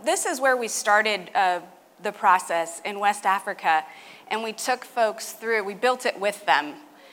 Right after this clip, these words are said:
in mind, and we, and, uh, we have some fantastic stories, uh, from that trip if you wanna ask me about it. One thing we do when we're brainstorming is we use constraints. So you know how if you've ever had a brainstorming session, you kinda,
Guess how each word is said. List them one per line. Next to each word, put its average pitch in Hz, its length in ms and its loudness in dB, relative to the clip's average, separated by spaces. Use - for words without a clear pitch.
in 196 220 -2
mind, 175 400 4
and 190 100 -6
we, 196 220 -4
and, 190 340 -6
uh, - 160 2
we 226 100 -6
have 226 220 2
some 196 200 -10
fantastic 190 920 -4
stories, 165 800 -8
uh, 156 180 0
from 175 280 -8
that 170 200 2
trip 165 220 -2
if 170 120 -20
you 180 80 -8
wanna 160 280 -4
ask 170 220 -6
me 160 80 -8
about 127 180 -2
it. 107 160 -6
One 523 180 2
thing 508 180 2
we 392 140 -2
do 302 200 -6
when 285 120 -6
we're 262 160 -2
brainstorming 277 760 -4
is 233 140 -6
we 233 100 -8
use 247 300 -6
constraints. 233 960 -4
So 294 240 0
you 294 160 -4
know 349 220 6
how 311 200 4
if 302 140 -6
you've 285 180 -4
ever 277 220 4
had 254 180 6
a 240 60 2
brainstorming 220 640 -4
session, 196 420 -2
you 185 80 -4
kinda, 247 460 0